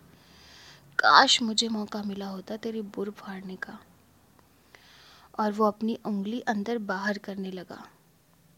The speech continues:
बीच बीच में मेरी चूत को चाट भी रहा था। कुछ मिनट बाद मेरी चूत से पानी निकला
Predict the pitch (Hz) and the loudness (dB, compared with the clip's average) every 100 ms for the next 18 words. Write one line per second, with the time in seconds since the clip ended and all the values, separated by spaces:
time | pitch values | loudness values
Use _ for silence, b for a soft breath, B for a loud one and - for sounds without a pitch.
0 | _ 104 101 113 - 214 - - 196 - | _ -12 -10 -10 -8 2 2 2 -2 0
1 | 233 220 262 - 233 214 - - - - | 0 0 -4 -4 -4 -4 -6 -6 -2 0
2 | 214 196 202 - 202 190 185 - 196 - | 0 0 -4 -4 -6 -6 -10 -12 -14 -14
3 | - - _ B B B B B B B | -20 -20 _ B B B B B B B
4 | B B B B - 302 302 - 226 214 | B B B B 2 2 4 2 2 0
5 | - 196 190 196 208 214 214 208 202 - | -4 -6 -4 -6 -4 -6 -4 -4 -4 -4
6 | 247 - 208 190 208 214 190 - 208 | -4 -4 -6 -2 0 0 -2 -6 -6